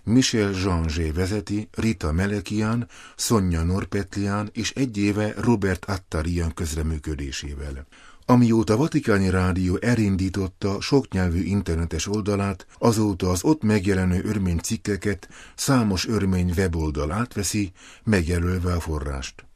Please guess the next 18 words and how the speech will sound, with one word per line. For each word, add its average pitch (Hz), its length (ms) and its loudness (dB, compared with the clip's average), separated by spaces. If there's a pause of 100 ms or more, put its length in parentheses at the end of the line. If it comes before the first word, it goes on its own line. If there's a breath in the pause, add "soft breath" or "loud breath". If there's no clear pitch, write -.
(100)
Az 110 140 -2
örmény 113 340 4
program 110 480 0
egyben 95 400 0
az 101 180 -2
örmény 107 380 2
patriarkátus 87 920 -2
szócsöve 76 600 -4
is. 65 320 -8
A 98 140 -4
világ 131 340 4
különböző 92 600 4
részein 90 500 0
élő 85 340 0
örmény 92 320 0
püspökök 87 540 -6
és 78 120 -4
papok - 420 -6